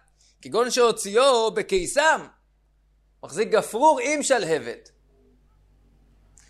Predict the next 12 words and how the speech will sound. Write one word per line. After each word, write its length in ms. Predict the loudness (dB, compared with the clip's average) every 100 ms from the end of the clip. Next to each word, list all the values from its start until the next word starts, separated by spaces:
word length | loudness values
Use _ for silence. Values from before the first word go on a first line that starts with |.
| _ _ _ -10
ולכן 320 | -6 0 2
הוא 60 | 4
יהיה 100 | 4
חייב. 400 | 4 4 4 2 -4 _ _ _ -20 _ _ _ _ _ _ -2
למה? 480 | 2 2 2 -2 -4 -8 _ -20 _
כי 80 | -8
ברגע 280 | -2 0 0
שיש 300 | -2 -4 -4
לשלהבת 560 | -4 -2 2 2 0 -2
במה 240 | -2 0
להידבק, 520 | 0 2 4 4 2 -4 -16 -12
בקיסם, 600 | -10 -8 0 2 2